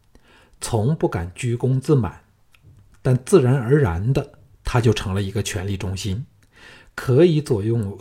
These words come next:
左右小盘这个未来秦始皇的决定。他和小盘从小建立的关系，能否逃过这条功高震主的定律呢？正在深深思索时，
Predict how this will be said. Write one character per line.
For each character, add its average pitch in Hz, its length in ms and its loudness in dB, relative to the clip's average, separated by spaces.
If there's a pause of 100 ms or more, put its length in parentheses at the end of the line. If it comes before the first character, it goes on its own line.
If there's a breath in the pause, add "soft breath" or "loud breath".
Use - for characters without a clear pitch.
左 104 220 0
右 127 160 8
小 95 220 -2
盘 101 220 -2
这 131 100 4
个 113 100 -2
未 123 140 6
来 101 140 -2
秦 120 200 -2
始 120 120 -2
皇 87 220 -6
的 117 80 0
决 82 240 -10
定。 127 200 -14 (960 loud breath)
他 185 180 4
和 190 120 4
小 92 220 -2
盘 113 220 -2
从 147 240 0
小 - 220 -2
建 139 180 2
立 117 100 0
的 95 120 -4
关 123 260 0
系， 98 400 -6 (540 soft breath)
能 131 340 2
否 107 240 0
逃 104 300 -2
过 127 200 4
这 127 120 4
条 104 440 -4 (200)
功 151 320 2
高 143 240 2
震 143 260 2
主 101 160 -6
的 92 100 -6
定 127 300 0
律 156 180 2
呢？ 104 180 -6 (1400 soft breath)
正 127 160 2
在 98 280 -2
深 147 280 4
深 139 220 4
思 165 240 -2
索 - 220 -8
时， - 240 -16